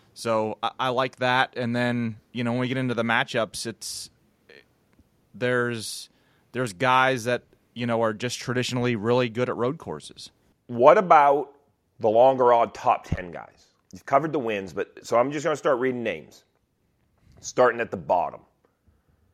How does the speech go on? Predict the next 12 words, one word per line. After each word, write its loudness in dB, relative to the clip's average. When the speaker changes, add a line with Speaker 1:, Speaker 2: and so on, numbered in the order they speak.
Speaker 2:
Ty 2
Dillon, 0
nope. 0
Balicki, -6
nope. -4
Andy -4
Lally, 2
while 4
he's -4
a -6
road -2
courser, -8